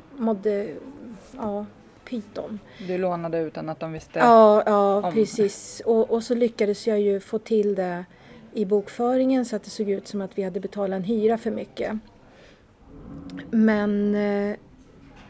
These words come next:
Speaker 1: sen vart det ju bokslut då i maj, eh, tjugohundratio. Och då upptäckte ju inte revisorn någonting.
Speaker 2: Mm.
Speaker 1: Så att, eh, då tänkte jag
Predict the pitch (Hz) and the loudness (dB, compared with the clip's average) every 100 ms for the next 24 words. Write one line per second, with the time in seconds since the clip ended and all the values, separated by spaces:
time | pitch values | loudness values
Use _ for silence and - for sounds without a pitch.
0 | - - - 247 254 269 262 240 - 240 | -20 -18 -2 0 2 0 -2 -4 -2 -2
1 | 208 247 196 - 269 262 - 202 202 208 | 0 -2 -2 -6 -2 -2 0 0 2 0
2 | 196 202 277 311 - - - - 240 214 | 0 0 0 -4 -10 -20 -20 -8 -4 -4
3 | - 220 202 190 190 - 220 190 190 254 | 0 0 0 -2 -4 -4 -6 -4 -4 -4
4 | 320 - - - - - 226 247 240 240 | -6 -10 -16 -18 -20 -6 -2 4 6 4
5 | - - - - 285 - - 277 - 269 | 0 -14 -16 -8 -8 -8 -10 -8 -2 -2
6 | 208 196 190 196 196 - 202 220 247 233 | -2 -4 -6 -8 -10 -12 -10 -8 -6 -8
7 | 226 - 190 190 185 - - - 214 233 | -10 -8 -8 -8 -10 -20 -20 -10 -8 -4
8 | 214 - - - 240 233 - 247 247 262 | -6 -8 -12 -4 -4 -4 -2 -2 0 -2
9 | 226 220 208 208 | -2 -4 -4 -4